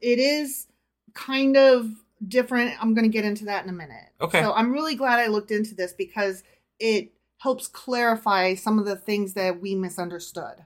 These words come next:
Speaker 2: Got it. Got
Speaker 1: Okay?
Speaker 2: it. Yeah.
Speaker 1: His speeches contradict the opinions expressed by his friends, and that it is impossible that the righteous should suffer, all pain being a punishment for some sin. Okay?
Speaker 2: Okay.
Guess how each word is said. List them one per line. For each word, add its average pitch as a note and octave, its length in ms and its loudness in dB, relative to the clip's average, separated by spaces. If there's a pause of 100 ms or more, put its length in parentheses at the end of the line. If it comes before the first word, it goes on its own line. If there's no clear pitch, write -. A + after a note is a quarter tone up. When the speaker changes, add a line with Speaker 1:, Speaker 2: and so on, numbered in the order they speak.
(120)
Speaker 2:
Got F#2+ 180 0
it. D2+ 160 -12 (100)
Got - 80 -8
Speaker 1:
Okay? F#3+ 140 -2
Speaker 2:
it. G3 160 -12
Yeah. - 120 -12 (380)
Speaker 1:
His C4+ 280 -2
speeches C#4+ 360 -4
contradict A#3+ 580 -2
the A3 120 0
opinions G#3+ 480 2
expressed A3 400 -4
by A3 160 0
his G#3 160 -4
friends, F#3 580 -4 (760)
and G3+ 360 0 (160)
that A3+ 240 2
it A3+ 120 8
is A#3 160 8
impossible A3 760 2
that F#3+ 260 0
the G3 80 -6
righteous F#3+ 400 0
should F3 260 -6
suffer, F3 560 -6 (320)
all G3+ 200 4
pain G3 360 -2
being F3+ 220 -2
a F3 40 -8
punishment F#3 600 -8
for E3+ 100 -14
some D#3 260 -10
sin. - 440 -18 (220)
Okay? G#2 260 -2
Speaker 2:
Okay. F#2+ 120 -6